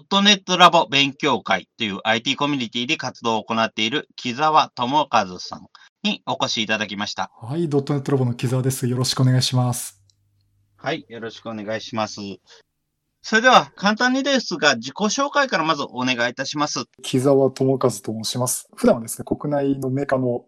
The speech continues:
Speaker 2: グループ会社でエンジニアをやっております。まあ、今あのご紹介いただきましたドットネットラボってあの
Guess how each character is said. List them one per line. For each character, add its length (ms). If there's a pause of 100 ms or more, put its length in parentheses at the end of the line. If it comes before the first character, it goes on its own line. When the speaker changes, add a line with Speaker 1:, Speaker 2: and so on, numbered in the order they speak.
(120)
Speaker 2:
グ 100
ル 80
ー 40
プ 100
会 100
社 100
で 140
エ 40
ン 80
ジ 140
ニ 80
ア 60
を 20
や 80
っ 80
て 80
お 40
り 40
ま 80
す。 180 (520)
ま 60
あ、 20
今 140
あ 20
の 80
ご 80
紹 140
介 80
い 20
た 80
だ 80
き 100
ま 60
し 40
た 60
ド 140
ッ 20
ト 140
ネ 60
ッ 20
ト 100
ラ 80
ボ 60
っ 160
て 80
あ 40
の 120